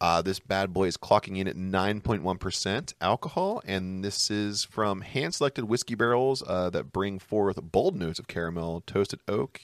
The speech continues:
uh, which perfectly complement the beer's spices and Madagascar vanilla.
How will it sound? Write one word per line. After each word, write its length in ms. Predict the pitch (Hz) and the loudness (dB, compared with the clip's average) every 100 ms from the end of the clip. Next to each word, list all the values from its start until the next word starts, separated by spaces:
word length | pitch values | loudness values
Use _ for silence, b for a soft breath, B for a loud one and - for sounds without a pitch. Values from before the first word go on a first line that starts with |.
| - | -12
uh, 180 | - 76 | -6 -4
which 240 | 76 85 - | -4 -6 -6
perfectly 500 | 90 90 - 95 90 | -6 -6 -6 -6 -4
complement 520 | - 180 208 214 - B B B | 0 2 2 0 -4 B B B
the 80 | 214 | 0
beer's 240 | 254 247 | 2 2
spices 380 | - - 202 196 | 6 6 6 2
and 280 | 120 104 90 | 0 -2 0
Madagascar 680 | 170 269 208 208 - 208 220 | -2 0 0 0 2 4 4
vanilla. 420 | 127 - - | 2 0 -2